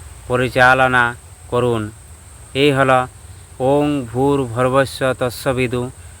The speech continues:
বরেণ্যং ভর্গো দেবস্য ধীমহি ধিয়ো যো ন যে মন্ত্রটি আছে সেটির বাংলা অনুবাদ। তাই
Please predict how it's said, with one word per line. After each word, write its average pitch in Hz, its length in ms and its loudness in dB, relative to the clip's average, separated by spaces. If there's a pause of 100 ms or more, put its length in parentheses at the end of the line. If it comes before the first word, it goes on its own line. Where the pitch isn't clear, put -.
(160)
বরেণ্যং 147 500 2 (100)
ভর্গো 120 380 0
দেবস্য 143 480 -4 (160)
ধীমহি 113 400 -2 (640)
ধিয়ো 127 280 2 (100)
যো 123 120 2
ন 117 40 0 (520)
যে 120 180 -4
মন্ত্রটি 117 520 -2 (120)
আছে 110 200 -6 (540)
সেটির 120 400 -2
বাংলা 113 380 2 (140)
অনুবাদ। 107 440 0 (920)
তাই 139 280 4